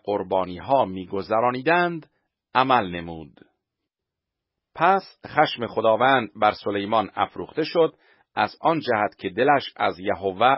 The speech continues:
خدای اسرائیل منحرف گشت که دو مرتبه بر او ظاهر شده، او را در همین باب امر فرموده بود که پیروی خدایان غیر را ننماید، اما آنچه خداوند به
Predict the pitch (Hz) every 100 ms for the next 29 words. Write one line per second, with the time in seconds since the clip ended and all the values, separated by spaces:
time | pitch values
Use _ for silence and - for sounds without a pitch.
0 | - - 107 113 101 90 82 - 101 95
1 | - 113 113 - 98 87 92 139 156 147
2 | 143 - - _ _ _ _ 110 135 196
3 | 143 - 120 113 107 92 98 92 - 104
4 | 90 98 92 143 151 151 139 135 - _
5 | _ - 127 127 120 104 104 - 107 113
6 | 101 92 104 110 107 - - 131 139 107
7 | 92 - 98 92 90 90 92 90 _ _
8 | _ _ - 98 110 107 107 113 135 101
9 | - 104 101 98 90 87 - 110 127 117
10 | 123 127 127 - 110 123 117 92 90 87
11 | 90 80 65 _ _ _ _ - 107 107
12 | 107 - 151 185 - 135 113 113 107 107
13 | 101 92 95 101